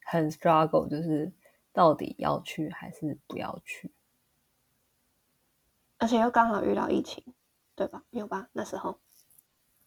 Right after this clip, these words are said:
Speaker 1: 那时候，那时候还好，那时候台湾疫情已经没有这么严重了啦。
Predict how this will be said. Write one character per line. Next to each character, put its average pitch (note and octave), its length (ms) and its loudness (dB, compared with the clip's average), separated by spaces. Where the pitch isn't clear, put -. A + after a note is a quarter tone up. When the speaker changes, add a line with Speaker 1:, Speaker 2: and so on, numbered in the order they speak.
Speaker 1:
那 F#4 160 -4
时 C#4+ 80 2
候， B3+ 520 2
那 D#4+ 100 -2
时 F4 100 -6
候 F#4+ 60 2
还 G3 300 0
好， F3 180 2
那 A3 80 0
时 B3+ 60 0
候 B3 80 2
台 G3+ 200 -4
湾 F#3 180 0
疫 G#3 120 0
情 E3 200 -6
已 D3+ 40 -8
经 D#3+ 120 -2
没 F3+ 100 0
有 D#3 80 -2
这 E3+ 100 -6
么 D#3 100 -2
严 - 200 -10
重 C3+ 200 -8
了 - 200 -16
啦。 - 80 -20